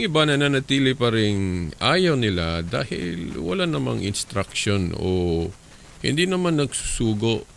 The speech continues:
ang Diyos sa Biblia na ating gugin-, gugunitain o i-celebrate ang kapanganakan ng Panginoong Jesucristo. Sa nasabi na natin,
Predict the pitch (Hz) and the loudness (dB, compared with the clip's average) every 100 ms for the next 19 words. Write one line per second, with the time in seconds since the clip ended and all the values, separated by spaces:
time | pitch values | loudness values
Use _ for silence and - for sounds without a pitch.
0 | - 95 92 90 101 95 92 92 87 85 | -8 -2 -2 0 0 0 -4 -2 -2 0
1 | 87 90 90 82 78 76 73 - - - | 0 0 0 -2 -2 -4 -8 -12 -20 -20
2 | - - - - 82 - 80 80 71 - | -20 -20 -12 -6 -6 -4 -4 -4 -6 -8
3 | 95 101 87 85 82 - 107 127 120 110 | -4 -2 -2 -4 -6 -4 0 2 2 2
4 | 104 98 87 87 80 90 127 127 90 85 | 0 0 -2 -2 -4 0 0 0 -2 -4
5 | 87 - 107 98 90 92 90 87 85 85 | -4 -2 -2 -2 0 -2 -4 -6 -6 -6
6 | 82 82 76 80 - 80 73 73 - 78 | -6 -4 -4 -4 -6 -6 -6 -8 -8 -6
7 | 76 71 73 73 - - - 69 - - | -4 -4 -6 -6 -8 -10 -12 -10 -8 -6
8 | 80 71 - 92 92 90 92 110 139 147 | -8 -8 -6 -2 -2 -2 -2 -2 -2 0
9 | 156 151 131 98 87 82 85 | -2 -2 -2 -2 -2 -2 -4